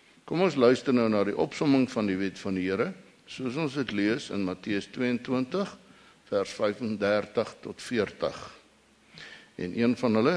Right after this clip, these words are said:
'n wetgeleerde, het hom met 'n vraag probeer vastrek. "Meneer," vra hy, "wat is die grootste gebod in die wet?" Jesus antwoord hom, "Jy moet die Here jou God lief hê met jou hele hart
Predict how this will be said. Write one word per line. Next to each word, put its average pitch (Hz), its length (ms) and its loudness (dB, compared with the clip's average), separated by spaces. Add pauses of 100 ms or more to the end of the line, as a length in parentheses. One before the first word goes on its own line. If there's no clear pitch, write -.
(120)
'n 87 40 -6
wetgeleerde, 110 920 2 (680)
het 123 180 -2
hom 170 100 2
met 139 180 4
'n 127 60 2
vraag 104 440 4
probeer 101 340 -2
vastrek. - 760 -2 (420)
"Meneer," 107 420 0 (200)
vra 87 300 4
hy, 67 80 -4 (600)
"wat 87 200 -2
is 80 120 -8
die 110 140 -2
grootste 110 540 -2
gebod 95 480 -8
in 87 100 -6
die 82 160 -8
wet?" 151 340 -6 (680)
Jesus - 420 -6
antwoord 131 460 -2
hom, 165 220 -2 (560)
"Jy 98 140 -2
moet 104 200 0
die 98 160 -2
Here 127 140 0
jou 101 180 0
God 117 280 -6
lief 104 280 -2
hê 165 220 -2
met 101 220 -10
jou 92 140 -6
hele 107 220 -2
hart 123 500 0